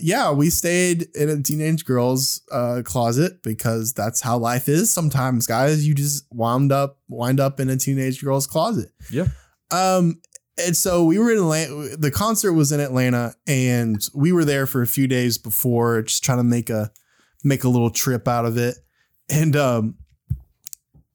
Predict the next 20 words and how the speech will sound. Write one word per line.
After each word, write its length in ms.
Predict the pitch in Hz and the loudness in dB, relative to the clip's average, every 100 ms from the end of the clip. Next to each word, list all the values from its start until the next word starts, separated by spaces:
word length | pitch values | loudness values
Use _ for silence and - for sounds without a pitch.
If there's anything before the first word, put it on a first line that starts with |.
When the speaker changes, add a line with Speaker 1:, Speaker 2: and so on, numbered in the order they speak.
| - | -4
Speaker 1:
the 360 | 147 123 151 | 0 2 0
whole, 280 | 139 190 208 | 2 2 2
the 220 | 151 151 | 2 0
day 360 | 135 160 214 196 | 0 0 0 0
of 280 | 147 156 143 | 0 0 2
the 100 | 143 | 0
concert 520 | - 131 123 120 107 | 0 0 0 -2 -4
was 220 | 127 123 | -2 0
a 80 | 120 | -2
whole 580 | 107 - 147 135 127 120 | -4 0 2 4 2 0
thing. 480 | - - 120 101 110 | -4 -4 -4 -4 -2
It 120 | 131 | 0
was 220 | 127 120 | 2 2
a 80 | 123 | 0
whole, 480 | 113 123 120 117 113 - _ - _ _ _ _ _ _ _ _ - - - | -2 -4 -4 -6 -8 -18 _ -20 _ _ _ _ _ _ _ _ -10 -10 -10
whole 580 | - - 226 208 190 175 | -6 -2 2 4 6 6
thing 520 | 151 - 156 143 127 | 2 2 0 2 2
because 580 | 123 131 - 151 139 120 | 2 0 0 2 2 0
Daniel 580 | 120 139 165 175 160 147 | 0 0 2 2 2 2
had, 760 | 123 143 135 131 123 120 120 | 0 0 0 2 2 0 -2